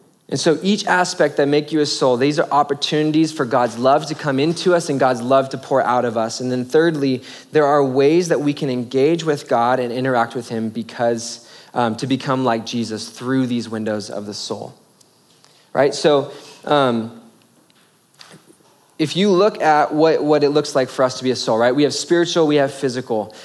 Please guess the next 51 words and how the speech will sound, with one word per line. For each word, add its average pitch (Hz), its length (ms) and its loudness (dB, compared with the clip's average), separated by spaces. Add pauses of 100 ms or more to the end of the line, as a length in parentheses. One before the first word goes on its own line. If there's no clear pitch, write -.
(140)
Um, 127 300 0
th-, - 100 -8
those 170 220 2
are 156 60 0
two 196 280 -2
ways 165 200 2
that 131 160 0
God 139 280 4
can 147 140 -4
for 131 160 -2
sure 139 200 -2
speak 131 320 -6
to 175 160 0
us. - 460 -4 (580)
And, 156 160 2
and 175 140 4
then 180 100 4
if 175 120 0
you 165 80 -4
just 156 160 -4
look 175 100 0
at 143 140 2
what 147 160 2
kinda 165 220 2
makes 143 420 -2
us 143 200 0
a 139 40 -8
human, 156 420 0
right? 151 160 2
You 147 100 -4
guys 143 220 2
are 143 60 4
all 135 60 2
intellectual 135 600 -2
beings, 135 420 -4
so 143 120 -4
you 131 80 0
guys 131 180 2
have 123 140 -4
intellect. 160 640 -4 (280)
Um, 131 200 0
we 147 160 2
all 156 240 4
have 151 240 -2
emotions, 143 960 -4 (160)
and 135 80 -8
so 143 140 0
therefore 135 400 0
we're 127 160 0
emotional 139 640 -2
beings. 185 680 -6